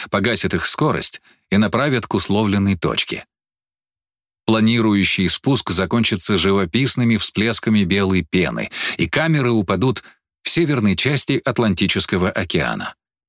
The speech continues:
Затем они начнут потихоньку погружаться в холодную океанскую воду. Но прежде чем камеры успеют достигнуть дна, к ним устремятся быстрые темные животные.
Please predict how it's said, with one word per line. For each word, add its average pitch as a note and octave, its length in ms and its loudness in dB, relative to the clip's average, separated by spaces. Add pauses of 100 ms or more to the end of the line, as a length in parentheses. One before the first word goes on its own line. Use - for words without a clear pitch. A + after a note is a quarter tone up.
(680)
Затем G2 280 0
они F3 140 2
начнут D#3 380 0
потихоньку A2+ 500 0
погружаться F#2+ 800 0 (320)
в - 60 -2
холодную F#2+ 840 2
океанскую D#2 720 -2
воду. A#1 480 -4 (1300)
Но A2+ 160 0
прежде F3 320 2
чем C3+ 260 0
камеры C#3 400 0
успеют A2 500 0
достигнуть F#2+ 720 0
дна, F#2+ 500 0 (880)
к - 0 -
ним D#3 160 4
устремятся B2+ 640 0
быстрые A#2+ 680 0
темные G2 600 2
животные. D2+ 720 -2